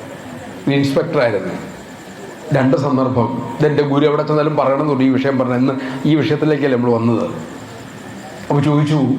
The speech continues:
ഈ പോലീസ് ഉദ്യോഗം ചോദിച്ചു, "അല്ല, ഈ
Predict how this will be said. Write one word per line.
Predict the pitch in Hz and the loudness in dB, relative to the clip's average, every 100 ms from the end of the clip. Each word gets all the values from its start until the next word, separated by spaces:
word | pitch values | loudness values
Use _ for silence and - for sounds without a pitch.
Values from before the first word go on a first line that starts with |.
| - - - - | -4 -8 -4 0
ഈ | 143 147 143 139 - - - - 143 | 4 4 2 -2 -6 -6 -4 -4 0
പോലീസ് | 147 143 135 | 2 2 2
ഉദ്യോഗം | 147 135 139 | 2 2 4
ചോദിച്ചു, | 135 120 131 113 92 - - - - - - | 4 2 2 0 -2 -6 -10 -14 -14 -8 -2
"അല്ല, | 139 | 2
ഈ | 139 135 135 120 110 | 4 4 4 2 0